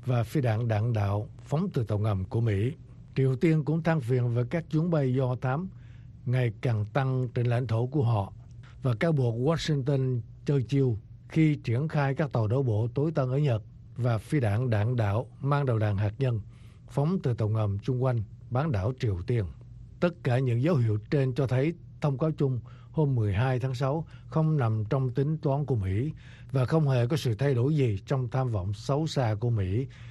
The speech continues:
là xâm chiếm Triều Tiên bằng vũ lực. Thông cáo viết, đề cập đến cam kết của ông Trump và ông Kim tại hội nghị thượng đỉnh lần đầu tiên ở Singapore hồi năm ngoái.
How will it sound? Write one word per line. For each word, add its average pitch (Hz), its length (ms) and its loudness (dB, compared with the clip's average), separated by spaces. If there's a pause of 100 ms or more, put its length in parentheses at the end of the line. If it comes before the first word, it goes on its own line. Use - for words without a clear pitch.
(160)
là 123 180 2
xâm 147 360 0
chiếm 170 260 0
Triều 110 180 2
Tiên 135 320 0
bằng 107 160 0
vũ 110 200 0
lực. 123 180 2 (960)
Thông 123 220 0
cáo 135 180 2
viết, 143 220 2 (420)
đề 127 180 2
cập 120 160 0
đến 156 240 2
cam 143 280 2
kết 156 200 0
của 180 100 -2
ông 143 140 2
Trump 127 300 2 (400)
và 120 120 2
ông 147 220 -2 (100)
Kim 139 240 2 (320)
tại 117 180 2
hội 120 140 2
nghị 113 240 2
thượng 113 360 0
đỉnh 123 280 2
lần 117 140 0
đầu 104 140 0
tiên 123 180 0
ở 127 60 -2
Singapore 117 640 0
hồi 92 100 -2
năm 107 140 0
ngoái. 120 260 0